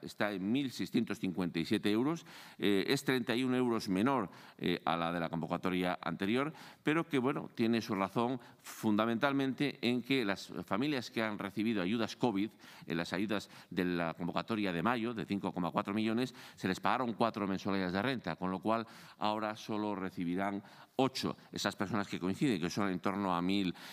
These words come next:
mil doscientos noventa y ocho beneficiarios, recibieron ya cuatro meses de ayudas por la convocatoria especial covid y, por tanto, ahora esta ayuda es de ocho meses, no de doce para esas mil doscientos noventa y ocho, lo que hace bajar la media mensual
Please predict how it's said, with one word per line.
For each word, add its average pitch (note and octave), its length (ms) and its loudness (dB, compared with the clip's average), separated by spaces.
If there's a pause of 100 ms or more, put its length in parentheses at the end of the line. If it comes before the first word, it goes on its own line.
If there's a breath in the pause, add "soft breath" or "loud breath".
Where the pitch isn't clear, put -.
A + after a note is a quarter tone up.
(140 loud breath)
mil A2 260 6
doscientos G#2+ 420 0
noventa F2 320 0
y G#2 60 2
ocho G2 160 -2
beneficiarios, A2+ 640 2
recibieron G#2 520 2
ya F#2+ 240 2 (320 loud breath)
cuatro A#2 300 4
meses G#2 420 -2
de F2 120 0
ayudas F#2 400 2
por F2+ 160 0
la D#2+ 160 0
convocatoria F2 500 0
especial F#2+ 460 -2
covid C#3 280 2 (220 loud breath)
y, G#2+ 80 -4
por G2 100 -4
tanto, G#2 220 -2
ahora G2+ 160 2
esta G#2 220 -6
ayuda F#2+ 340 0 (300 loud breath)
es A2+ 340 -2
de G#2+ 360 2
ocho B2 340 2
meses, E2+ 460 -2
no G2 200 4
de G2 80 4
doce A2 260 2
para F#2+ 180 0
esas F2 200 -4
mil G#2 180 4
doscientos F#2+ 440 2
noventa A#2 240 2
y - 20 4
ocho, C#3+ 180 2
lo A#2 120 2
que C3 80 2
hace B2+ 100 2
bajar G#2+ 240 2
la G#2+ 140 0
media G2+ 340 0 (380 loud breath)
mensual F#2 520 0